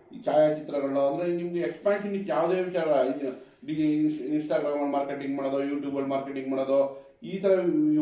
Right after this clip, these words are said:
ಉಪಯೋಗಿಸ್ಕೊಂಡ್ರೆ ನಿಮ್ಗೆ ಕೆಲಸ ಕಾರ್ಯಗಳು ಬೇಗ ಸಿಗುವಂತ ಅವಕಾಶಗಳು ಹೆಚ್ಚಾಗುತ್ತೆ. ಆದ್ರೆ ಆರೋಗ್ಯದಲ್ಲಿ ಕೂಡ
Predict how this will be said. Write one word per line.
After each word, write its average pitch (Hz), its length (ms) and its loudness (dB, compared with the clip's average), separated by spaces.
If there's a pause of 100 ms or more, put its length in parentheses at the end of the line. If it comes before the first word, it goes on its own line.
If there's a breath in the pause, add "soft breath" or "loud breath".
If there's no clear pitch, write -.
ಉಪಯೋಗಿಸ್ಕೊಂಡ್ರೆ 202 760 2
ನಿಮ್ಗೆ 170 200 -6
ಕೆಲಸ 151 220 -4
ಕಾರ್ಯಗಳು 156 360 -4
ಬೇಗ 151 240 -2
ಸಿಗುವಂತ 147 360 -4
ಅವಕಾಶಗಳು 135 440 0
ಹೆಚ್ಚಾಗುತ್ತೆ. 110 720 -6 (180)
ಆದ್ರೆ 117 280 0
ಆರೋಗ್ಯದಲ್ಲಿ 160 800 -2
ಕೂಡ 160 180 -4